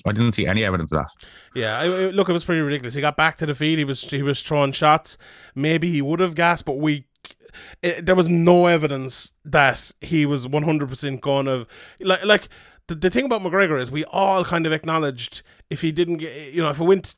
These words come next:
Speaker 2: three rounds, it probably wouldn't be going well for him. Well, he had another five minutes to go. Like, what if Poirier didn't get another takedown in the second round and McGregor had full five minutes of striking?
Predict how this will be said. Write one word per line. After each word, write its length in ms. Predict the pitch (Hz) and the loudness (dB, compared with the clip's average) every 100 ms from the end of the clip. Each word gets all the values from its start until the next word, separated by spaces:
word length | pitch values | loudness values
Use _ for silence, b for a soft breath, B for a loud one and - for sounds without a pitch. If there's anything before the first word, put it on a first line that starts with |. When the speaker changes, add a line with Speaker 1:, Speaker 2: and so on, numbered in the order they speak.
| _ | _
Speaker 2:
three 220 | - 190 | 0 2
rounds, 520 | 180 170 165 156 - _ | 4 4 4 0 -6 _
it 220 | - _ | -20 _
probably 440 | - 165 175 160 | -4 0 0 2
wouldn't 280 | 156 165 151 | 0 0 0
be 100 | 151 | -2
going 240 | 139 151 147 | 0 0 2
well 160 | 151 | 0
for 140 | 143 135 | 0 -6
him. 100 | 113 B B - | -6 B B -10
Well, 100 | 170 | -4
he 60 | |
had 80 | 180 | 0
another 280 | 196 220 202 | 2 0 0
five 280 | - 180 175 | 2 2 2
minutes 280 | 165 165 - | 0 -2 -6
to 80 | 170 | -2
go. 140 | 185 | -2
Like, 280 | 147 170 - | 0 -2 0
what 140 | 196 | 0
if 100 | 214 | 0
Poirier 300 | - 196 180 | -2 0 0
didn't 240 | 165 170 170 | -2 -4 -2
get 160 | 165 | -2
another 340 | 156 160 170 160 | 0 2 2 2
takedown 420 | 156 143 147 139 | 0 0 -2 -2
in 100 | 139 | -4
the 60 | 135 | -4
second 340 | 165 160 139 | -4 -2 -2
round 240 | 127 123 - B B | -4 -6 -10 B B
and 120 | 127 | -6
McGregor 360 | 147 156 165 151 | -4 0 0 0
had 200 | 151 147 | 0 -2
full 320 | 131 - 170 | -4 -4 -2
five 320 | 160 - 151 147 | 0 0 0 0
minutes 240 | 147 - | -4 -4
of 60 | 139 | -6
striking? 340 | 156 156 | -4 -4